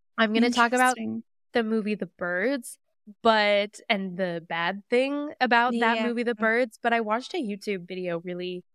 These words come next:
Speaker 1: analyzing the, um, oh wait, no, it wasn't The Birds, it was Psycho,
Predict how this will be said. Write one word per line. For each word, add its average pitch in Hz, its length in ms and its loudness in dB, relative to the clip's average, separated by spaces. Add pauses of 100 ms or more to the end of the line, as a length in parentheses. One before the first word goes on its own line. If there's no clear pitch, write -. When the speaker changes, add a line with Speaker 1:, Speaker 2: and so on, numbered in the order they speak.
(240)
Speaker 1:
analyzing 180 1040 0
the, 175 800 -4
um, 170 300 -4
oh 254 80 6
wait, 311 140 2
no, 285 100 4
it 240 80 2
wasn't 269 220 0
The 233 80 -2
Birds, 262 420 0
it 202 100 -8
was 190 180 -6
Psycho, 247 560 -2